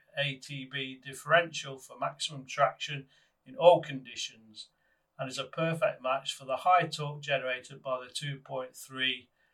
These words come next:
litre high output variant of the R P Ford inline four cylinder engine.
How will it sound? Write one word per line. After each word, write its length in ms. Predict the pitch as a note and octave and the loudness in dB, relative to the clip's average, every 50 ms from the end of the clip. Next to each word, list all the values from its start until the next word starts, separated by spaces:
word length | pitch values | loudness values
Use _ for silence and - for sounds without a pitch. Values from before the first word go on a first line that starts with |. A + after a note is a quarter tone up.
| _ _ - | _ _ -6
litre 380 | C3 C#3 C#3 C3+ C3 - - | -4 -2 -2 0 0 2 2
high 320 | - - - E3 F3 E3+ D3+ | 2 6 10 12 12 12 12
output 480 | C#3+ C#3 - - - - - C#3 - - | 12 10 8 6 0 -10 -18 -18 -12 -8
variant 360 | C3+ C3 B2+ B2+ C3 C3 C3+ C3 | -6 -4 -4 -4 -6 -8 -6 -2
of 160 | B2+ B2 B2 | -4 -2 -2
the 120 | B2+ C3+ C3 | -2 0 4
R 240 | C3+ C#3 C#3 C3 C3 | 4 6 4 4 2
P 240 | - C#3 C3 B2+ | -4 -8 -8 -8
Ford 440 | B2+ - - - C#3+ C3+ C3+ C3 C3+ C3+ | -10 -12 -12 -8 -6 -6 -6 -6 -6 -8
inline 400 | D3+ D3+ D3+ C#3+ C3+ C3 C3 B2+ | -8 -2 4 6 6 6 6 4
four 300 | - - - C3+ C3 B2+ | -4 -12 -12 -12 -10 -8
cylinder 440 | B2+ - - C3+ B2+ B2+ C3 B2+ B2 B2 B2 B2 | -8 -8 -6 -6 -8 -8 -8 -8 -8 -8 -8 -8
engine. 300 | B2 A#2+ G#2+ G#2+ G#2+ G2+ | -10 -16 -18 -18 -18 -20